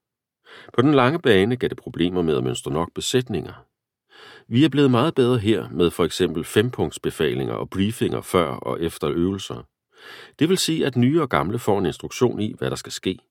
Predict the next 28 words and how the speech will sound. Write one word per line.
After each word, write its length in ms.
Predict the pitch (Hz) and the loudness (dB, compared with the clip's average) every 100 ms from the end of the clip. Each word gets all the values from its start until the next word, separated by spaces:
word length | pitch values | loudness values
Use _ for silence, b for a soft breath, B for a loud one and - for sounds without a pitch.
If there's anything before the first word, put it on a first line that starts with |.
| _ _ _ b b b | _ _ _ b b b
og 100 | 127 | -2
hvad 100 | 165 | -2
der 80 | 160 | -4
forventes. 720 | 151 113 - 107 - - _ _ _ _ b b b | -2 -2 -2 -8 -14 -16 _ _ _ _ b b b
Samtidig 520 | - 90 - 90 - | -2 -2 0 -4 -4
får 220 | - 76 | -2 -2
fartøjsføreren 840 | - 76 85 90 80 - 78 71 - | 0 -2 0 -2 -4 -2 0 0 0
under 200 | 87 82 | -2 -2
briefing 480 | - 101 - 98 | -2 -4 -2 0
og 40 | 78 | 0
instruktion 580 | 67 78 - 117 107 - | -2 -8 -6 -4 -4 -6
en 100 | 101 | -6
fornemmelse 500 | - 139 151 - - | -2 0 0 -4 -2
af, 200 | 123 127 | 0 0
om 160 | - 110 | -2 -2
en 100 | 107 | 0
erfaren 380 | 95 - 135 85 | 0 0 -2 -2
gast 420 | - 90 - - | -2 -2 -2 -10
skal 180 | - 85 | -10 -4
have 140 | 101 | -4
en 140 | 92 92 | -2 -2
ny 160 | 123 | -2
gast 300 | 101 76 - | -2 -4 -4
med 140 | 76 78 | -2 -2
som 160 | 71 | -2
følge 300 | 67 - 92 - | -6 -2 -2 -2
i 120 | 80 | -8
opgaven. 520 | 87 - - 55 - | -6 -6 -8 -8 -10